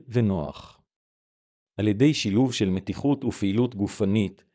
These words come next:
טיפול בחום וקור, תיקון יציבה, משככי כאבים או טיפולים מקומיים, עיסוי, טיפול, ושימוש במוצרים אורתופדיים, אנשים יכולים לנהל ולהקל ביעילות את הכאב שלהם.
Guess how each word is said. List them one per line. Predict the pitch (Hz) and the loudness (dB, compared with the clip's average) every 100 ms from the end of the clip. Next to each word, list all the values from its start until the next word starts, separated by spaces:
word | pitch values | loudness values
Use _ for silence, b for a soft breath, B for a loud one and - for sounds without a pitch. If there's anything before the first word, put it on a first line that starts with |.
| _ _ _ | _ _ _
טיפול | 101 - 165 | -8 4 4
בחום | 131 107 135 131 | 6 2 2 2
וקור, | 107 - 104 98 113 - _ _ _ - | 0 0 2 2 -2 -12 _ _ _ -12
תיקון | 107 - 139 | -10 -2 2
יציבה, | 123 110 101 90 87 - _ _ _ - | 2 0 -2 0 0 0 _ _ _ -6
משככי | 101 - 107 143 135 | -4 -4 2 4 4
כאבים | 117 110 98 139 131 | 4 4 4 0 2
או | 123 | -2
טיפולים | 117 107 110 117 117 | -2 -2 2 4 2
מקומיים, | 107 - 98 98 95 101 - _ _ _ | 0 0 0 2 -2 -4 -12 _ _ _
עיסוי, | 107 - - 104 101 113 _ _ _ - | -10 -4 0 0 0 -4 _ _ _ -10
טיפול, | 95 - 110 90 71 _ _ _ _ | -10 0 0 0 -4 _ _ _ _
ושימוש | 101 101 107 127 147 | -4 -2 0 2 0
במוצרים | 110 104 104 - 127 156 | 0 0 2 2 2 2
אורתופדיים, | 131 104 107 139 120 95 78 - _ _ _ | 0 -2 2 4 4 0 -6 -10 _ _ _
אנשים | 101 104 - 151 | -6 -4 -2 0
יכולים | 135 - 120 139 | 0 2 2 4
לנהל | 123 110 101 127 135 | 2 2 2 2 0
ולהקל | 110 101 98 139 139 | 2 2 4 2 2
ביעילות | 117 101 101 139 151 | 2 2 2 0 0
את | - | -2
הכאב | - 135 127 113 | 0 0 0 -2
שלהם. | - 90 78 64 58 | -2 -2 -4 -6 -14